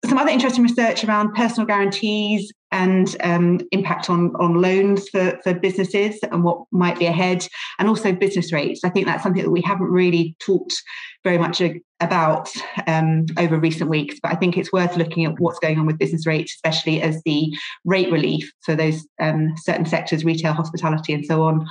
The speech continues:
are due to end at the end of this month, and it's reduced from a hundred percent to, I believe, seventy-five percent, but I think Nick might correct me on that.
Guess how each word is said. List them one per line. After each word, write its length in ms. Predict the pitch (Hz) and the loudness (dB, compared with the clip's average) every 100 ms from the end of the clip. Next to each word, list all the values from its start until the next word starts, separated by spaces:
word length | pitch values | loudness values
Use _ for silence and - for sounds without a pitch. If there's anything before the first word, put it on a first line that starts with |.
| - - - | -12 -12 -4
are 80 | 160 | 0
due 180 | 165 | 0
to 80 | 160 | 0
end 260 | 156 160 156 | 0 0 0
at 100 | 160 | 0
the 100 | 156 | 0
end 240 | 147 151 | 0 0
of 180 | 151 147 - _ _ | 0 -2 -8 _ _
this 160 | 151 - | -4 0
month, 280 | 160 151 - | 2 0 -2
and 60 | |
it's 140 | 151 170 | -2 -2
reduced 400 | 147 156 151 - | 0 0 0 -2
from 140 | 160 | -2
a 60 | 160 | 0
hundred 240 | 165 156 | 0 -2
percent 440 | - 160 156 - - - - _ | -4 -4 -2 -4 -12 -16 -20 _
to, 260 | - 180 160 | 0 2 2
I 100 | 160 | 0
believe, 420 | 160 208 226 226 | 0 0 2 0
seventy-five 500 | 233 208 180 185 170 | 0 -2 -2 -2 -2
percent, 300 | 165 - 156 | -2 -4 -2
but 80 | - | -2
I 40 | |
think 200 | 165 160 | -2 -2
Nick 260 | 165 160 - | 0 -2 -2
might 200 | 156 156 - | -4 -4 -4
correct 320 | 156 156 - | -4 -4 -4
me 200 | 143 151 | -6 -4
on 140 | 156 151 | -2 -2
that. 220 | 147 | -2